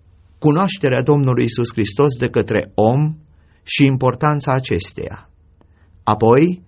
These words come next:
voi prezenta trei dintre dimensiunile religiei adevărate care rezultă din acest pasaj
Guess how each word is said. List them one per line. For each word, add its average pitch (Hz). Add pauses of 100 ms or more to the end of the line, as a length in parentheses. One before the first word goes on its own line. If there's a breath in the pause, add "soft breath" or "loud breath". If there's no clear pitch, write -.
(440 soft breath)
voi 131
prezenta 131
trei 175
dintre 139 (100)
dimensiunile 135
religiei 127
adevărate 110 (480 soft breath)
care 131
rezultă 131
din 123
acest 139
pasaj 117